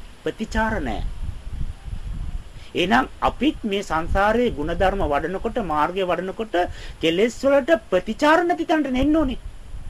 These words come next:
කෙලෙස් මකන්නේ කොහොමද? රාත් වුණාට පස්සේ දන්නවනේ.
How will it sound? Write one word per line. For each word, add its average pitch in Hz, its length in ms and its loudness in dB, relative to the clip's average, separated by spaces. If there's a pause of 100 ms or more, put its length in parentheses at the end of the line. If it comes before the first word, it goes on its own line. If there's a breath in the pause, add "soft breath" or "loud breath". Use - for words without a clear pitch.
(340)
කෙලෙස් 214 300 2
මකන්නේ 139 360 0
කොහොමද? 107 300 -4 (240 loud breath)
රාත් 151 320 2
වුණාට 233 280 2
පස්සේ 202 280 0
දන්නවනේ. 156 600 0